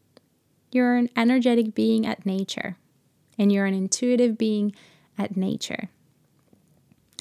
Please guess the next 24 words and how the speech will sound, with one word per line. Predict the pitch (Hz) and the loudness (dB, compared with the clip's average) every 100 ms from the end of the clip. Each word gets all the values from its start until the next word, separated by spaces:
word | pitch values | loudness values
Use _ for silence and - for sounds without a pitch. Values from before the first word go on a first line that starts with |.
| - - - _ | -20 -20 -20 _
Thank | 233 247 - | 0 0 0
you | 427 | -4
so | - - - 214 240 | 0 2 4 4 4
much | 240 202 233 - | 4 2 -2 -8
for | - 254 | -2 0
hanging | 208 202 226 254 | 2 2 4 2
out | 196 269 | 2 0
with | 196 190 | 0 -4
me. | - - 214 _ _ _ _ _ _ _ _ _ _ _ _ | -6 -6 -8 _ _ _ _ _ _ _ _ _ _ _ _
I | 208 | 0
am | 196 196 202 202 208 - - - - | 2 2 0 -2 -4 -8 -20 -20 -16
so | - - 269 | -4 0 2
excited | 330 262 - 226 214 208 202 196 | 2 2 0 2 2 2 0 -2
to | - 208 202 190 | 0 2 4 2
continue | 185 208 196 202 220 | 2 0 0 2 2
this | 240 233 | 2 2
journey | - 190 196 196 196 | 0 0 0 0 0
of | 185 180 | -2 -2
sharing | - 185 185 208 | -2 0 2 2
my | 226 220 | 2 2
experiences | 208 - - 190 185 196 254 285 - | 0 -2 -2 0 0 -2 0 -2 0
in | 196 | -2
order | 190 190 196 196 | 0 -2 -2 -2
to | 190 - - 202 196 190 185 185 185 | -2 -2 0 0 2 2 2 0 -2